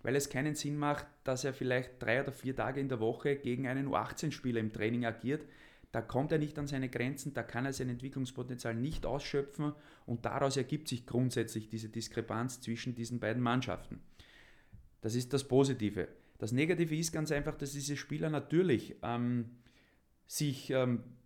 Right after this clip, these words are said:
Hoffnungen machen, Woche für Woche, das müssen sie auch, dass sie bei den Profis zum Zug kommen, ähm, oder dann zumindest in den Kader für das Wettkampfspiel kommen. Wenn dem dann nicht so ist, ist es genau mein Job,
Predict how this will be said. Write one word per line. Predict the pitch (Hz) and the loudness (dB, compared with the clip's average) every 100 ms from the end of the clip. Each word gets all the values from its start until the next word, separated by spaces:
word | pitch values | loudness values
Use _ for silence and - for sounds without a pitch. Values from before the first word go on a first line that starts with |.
| - - | -20 -18
Hoffnungen | - 151 156 165 151 139 | 4 4 4 2 4 4
machen, | 107 113 175 131 | 2 0 0 2
Woche | 135 143 | 2 2
für | 139 | 0
Woche, | 117 - 143 | 2 2 2
das | 120 - | 2 2
müssen | 175 - 135 | 2 0 0
sie | 110 | 0
auch, | 113 - | 0 -2
dass | 120 117 | -4 -4
sie | 131 | -4
bei | 131 | -2
den | 131 | -2
Profis | 127 131 143 147 | 2 0 0 -4
zum | 139 123 | -4 -2
Zug | 139 123 | -4 -2
kommen, | 123 139 190 226 - - - - - | -2 2 2 0 -4 -16 -20 -20 -6
ähm, | 131 127 135 135 135 127 - | 0 2 2 2 0 -2 0
oder | 120 139 135 | 2 6 6
dann | 131 131 | 6 4
zumindest | 131 127 131 127 | 2 2 2 0
in | 123 | -2
den | 117 | -2
Kader | 120 131 139 151 | 0 0 0 -2
für | 143 | -4
das | 131 127 | -6 -2
Wettkampfspiel | 117 - 120 123 - 110 | -4 -2 -6 -6 -6 -8
kommen. | - 131 165 170 - - - | -4 -2 -2 -2 -10 -14 2
Wenn | 139 165 | 4 4
dem | 160 | 4
dann | 147 139 | 2 2
nicht | 175 214 - | 2 0 2
so | 127 | 2
ist, | 147 185 - | 4 0 -6
ist | 135 | -6
es | 131 | -4
genau | 143 131 123 | -2 0 2
mein | 123 117 117 160 | 2 2 0 -2
Job, | 160 175 185 | 0 -2 -2